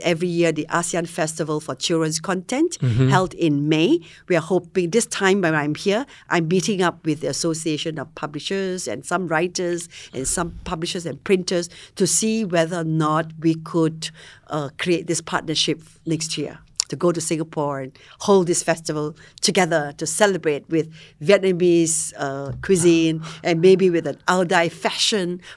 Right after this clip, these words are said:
Speaker 1: but more important, with children's books written by Vietnamese in Vietnamese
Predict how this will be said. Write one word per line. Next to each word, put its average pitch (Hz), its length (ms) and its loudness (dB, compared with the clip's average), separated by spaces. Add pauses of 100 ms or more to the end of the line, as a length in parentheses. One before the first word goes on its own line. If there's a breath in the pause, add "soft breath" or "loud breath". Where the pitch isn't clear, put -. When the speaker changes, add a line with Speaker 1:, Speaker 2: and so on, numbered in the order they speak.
Speaker 1:
but 165 120 2
more 196 200 4
important, 165 580 0 (260 loud breath)
with 160 300 0
children's 208 480 2
books 170 420 -2
written 185 480 2
by 151 200 -2
Vietnamese 156 720 2 (240 soft breath)
in 208 200 0
Vietnamese 165 720 2